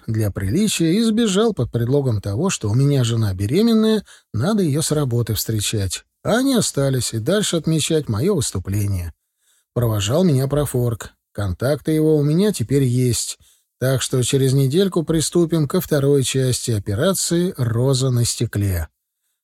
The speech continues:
Пришел домой и нашел на столе на кухне записку от жены, что она у художников. Просьбы подойти не было, и я остался дома заниматься. Гагаринский райком, кабинет второго секретаря Р К К П С С.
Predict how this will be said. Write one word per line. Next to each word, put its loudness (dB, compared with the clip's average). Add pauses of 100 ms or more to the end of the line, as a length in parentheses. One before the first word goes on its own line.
(120)
Пришел -4
домой 2
и 4
нашел 2
на 4
столе 0
на 2
кухне 0
записку 0
от -2
жены, 2
что -4
она 0
у 2
художников. -2 (400)
Просьбы 2
подойти -2
не 2
было, 2
и 0
я 0
остался -2
дома 0
заниматься. -2 (760)
Гагаринский -2
райком, -2 (200)
кабинет 0
второго -2
секретаря -4
Р -4
К -6
К -6
П -6
С -6
С. -10